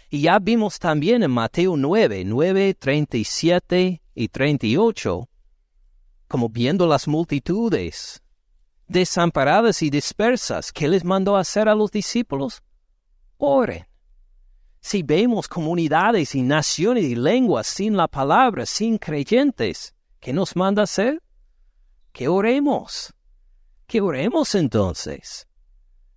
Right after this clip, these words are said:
Y también miren capítulo catorce, versículo veintitrés. Catorce, veintitrés.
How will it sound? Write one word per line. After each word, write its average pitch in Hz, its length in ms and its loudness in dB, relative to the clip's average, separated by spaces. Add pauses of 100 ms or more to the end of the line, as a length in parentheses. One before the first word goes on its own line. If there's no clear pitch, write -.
(440)
Y 262 280 0 (100)
también 185 500 0
miren 233 480 2 (220)
capítulo 202 540 -2
catorce, 139 920 -2 (920)
versículo 226 580 0
veintitrés. 208 1120 -2 (1000)
Catorce, 208 580 -2
veintitrés. 175 960 -2